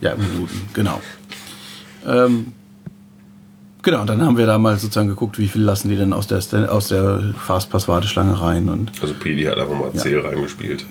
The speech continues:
Speaker 1: Genau. Äh,
Speaker 2: Ja, Toy Story Mania können wir kurz zu Ende erzählen. Im Grunde wie immer.
Speaker 1: Ja.
Speaker 2: Gut, macht Spaß, aber warum da so ein Hype drum entsteht, also auch in Amerika ist es ja so ein Hype,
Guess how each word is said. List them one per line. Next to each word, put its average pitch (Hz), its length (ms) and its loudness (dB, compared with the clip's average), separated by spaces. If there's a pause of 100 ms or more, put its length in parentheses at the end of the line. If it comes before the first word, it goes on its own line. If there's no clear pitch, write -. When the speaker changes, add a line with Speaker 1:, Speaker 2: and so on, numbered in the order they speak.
(160)
Speaker 1:
Genau. 87 400 -6 (1400)
Äh, 160 500 2 (580)
Speaker 2:
Ja, 101 220 2
Toy 101 180 0
Story 98 200 2
Mania 92 260 2
können 95 200 -4
wir 90 120 -2
kurz 85 220 -6
zu 92 80 -2
Ende 85 160 -2
erzählen. 82 300 -2 (680)
Im 95 120 2
Grunde 87 380 0
wie 78 180 -4
immer. 73 260 -6 (920)
Speaker 1:
Ja. 104 140 -2
Speaker 2:
Gut, 95 280 -4
macht 90 220 -2
Spaß, 82 460 0
aber 80 340 -2 (200)
warum 80 240 -6
da 78 120 0
so 80 120 -2
ein 80 60 -8
Hype 78 160 -4
drum 78 160 -4
entsteht, 78 260 -4
also 82 220 0
auch 80 140 -2
in 82 80 -2
Amerika 82 380 -2
ist 76 120 -8
es 73 100 -10
ja 80 100 -4
so 80 80 -4
ein 80 100 -10
Hype, 82 200 -6